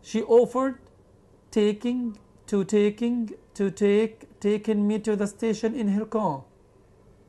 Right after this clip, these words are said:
We have just finished watching, to watch, watches, watched a T V program about Egyptian history. Avoid بعدها traveling.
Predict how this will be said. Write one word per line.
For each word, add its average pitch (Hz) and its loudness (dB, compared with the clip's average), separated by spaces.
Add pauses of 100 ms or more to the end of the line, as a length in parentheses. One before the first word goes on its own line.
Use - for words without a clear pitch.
(920)
We 165 -2
have 147 -2
just 214 0
finished 175 -2 (160)
watching, 180 0 (220)
to 170 -4
watch, 175 -2 (440)
watches, 196 0 (100)
watched 202 -4 (500)
a 160 -2
T 196 -2
V 190 0
program 190 -2
about 156 0
Egyptian 170 -4 (200)
history. 135 -6 (2500)
Avoid 160 0
بعدها 139 0
traveling. 190 -2